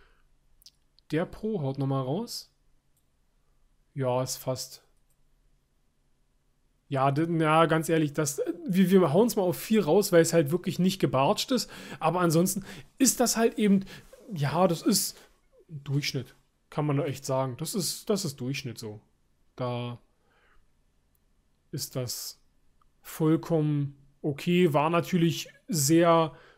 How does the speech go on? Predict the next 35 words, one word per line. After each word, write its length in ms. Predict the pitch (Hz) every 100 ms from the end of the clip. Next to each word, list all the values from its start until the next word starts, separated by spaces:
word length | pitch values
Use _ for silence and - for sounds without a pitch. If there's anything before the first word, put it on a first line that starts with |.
| _
overkillt, 840 | 170 165 185 185 - 202 208 226 226
auf 180 | 156
jeden 260 | 147 160 156
Fall. 380 | 143 151 160 170 - -
Das 200 | 151 -
hätte 200 | 160 156
nicht 220 | 151 139
sein 240 | 147 135 156
müssen, 320 | 156 151 190
sag 240 | 160 156
ich 140 | 156 147
mal, 180 | 156 147
aber 220 | 127 123
ansonsten 420 | 117 117 - 135
passt 260 | - 120 139
das 120 | -
schon. 220 | 120 131 _ - - - - _ _ _ _ _ _ _ _ _ -
Aber 260 | 156 151
so 100 | 147
für 260 | 143 - 143
einen 360 | 143 139 202
Test, 360 | - 175 185 -
für 140 | -
ein 80 | 175
C 260 | - 165 147
W, 120 | 156
sag 240 | 147 139
ich 80 | 139
mal, 140 | 139 131
kann 220 | 127 123
das 160 | 127
ja 400 | 123 113 110 110
schon 320 | 110 - 131 120
gut 200 | 117 120
durchgehen. 380 | 120 - 107